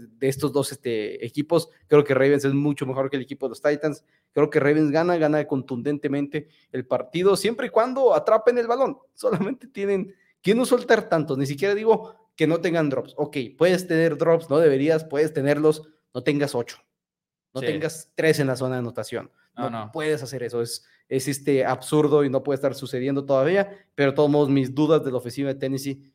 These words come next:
Speaker 1: siguen ahí. Me quedo con Ravens, Mouse. El invitado, César Uribe,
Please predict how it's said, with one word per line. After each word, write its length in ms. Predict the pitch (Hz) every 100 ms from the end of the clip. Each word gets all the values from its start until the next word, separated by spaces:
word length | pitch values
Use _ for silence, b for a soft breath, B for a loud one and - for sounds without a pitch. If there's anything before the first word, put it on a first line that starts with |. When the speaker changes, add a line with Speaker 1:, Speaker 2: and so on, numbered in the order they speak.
| _
Speaker 1:
siguen 360 | - 156 160 147
ahí. 460 | 139 156 156 -
Me 120 | - 127
quedo 160 | 147
con 160 | 143 120
Ravens, 340 | 127 147 143
Mouse. 240 | 139 139 135
El 160 | 156
invitado, 520 | 151 143 139 180 196 196
César 440 | - 185 180 175
Uribe, 440 | 147 156 165 165